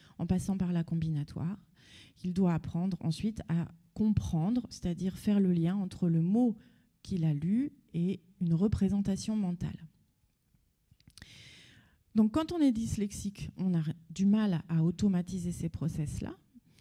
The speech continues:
mais il y a tout un tas de, d'autres, euh, pathologies qui provoquent ces symptômes. On parle de dyslexie si,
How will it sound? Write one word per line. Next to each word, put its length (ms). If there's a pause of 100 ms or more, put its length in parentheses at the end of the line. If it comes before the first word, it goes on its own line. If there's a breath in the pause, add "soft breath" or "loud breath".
(320 loud breath)
mais 160
il 180
y 40
a 60
tout 340
un 120
tas 320 (140)
de, 280 (280)
d'autres, 520 (120)
euh, 360 (300)
pathologies 600 (160)
qui 120
provoquent 840
ces 180
symptômes. 640 (560 loud breath)
On 80
parle 200
de 100
dyslexie 680
si, 380